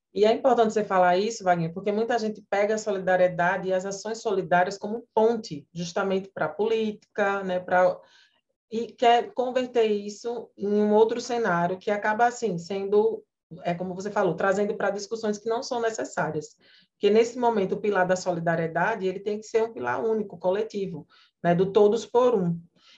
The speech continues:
Então, é importante que, é, s-, por, por exemplo, se o projeto Samba para a Vida fosse algo nesse viés político e tal,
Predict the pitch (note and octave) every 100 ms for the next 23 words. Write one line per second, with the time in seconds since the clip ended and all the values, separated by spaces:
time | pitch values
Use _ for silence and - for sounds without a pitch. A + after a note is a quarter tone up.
0 | _ F#3 F3+ F#3 F#3+ A3 A3+ A#3+ A#3+ G#3+
1 | G#3+ - A#3 A3+ A3+ A3 G3+ F#3 F3+ F3
2 | E3+ E3 - - - _ _ _ _ G3
3 | F3+ F3+ F#3+ F#3 E3+ - G3+ G#3 G3 E3+
4 | F#3 A#3 A#3 F3+ F#3 E3+ E3+ E3+ E3 E3
5 | F3 G3 G#3+ A#3 G#3+ F3 E3+ E3+ F#3+ F#3+
6 | F3+ E3+ E3 - D#3+ E3+ G#3 G3+ _ -
7 | E3 F3